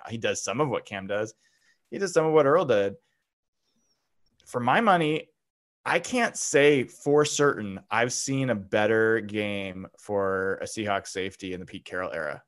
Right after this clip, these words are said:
And I think we have two Ring of Honor safeties that,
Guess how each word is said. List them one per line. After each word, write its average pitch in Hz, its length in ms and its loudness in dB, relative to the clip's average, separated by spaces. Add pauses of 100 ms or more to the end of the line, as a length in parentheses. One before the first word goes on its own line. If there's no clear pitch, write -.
(140)
And 101 80 -8
I 101 40 -8
think 104 140 -10
we 110 80 -2
have 101 160 -4
two 113 580 -2
Ring 107 200 -4
of 98 80 -6
Honor 98 260 -4
safeties 92 800 -10
that, 90 420 -4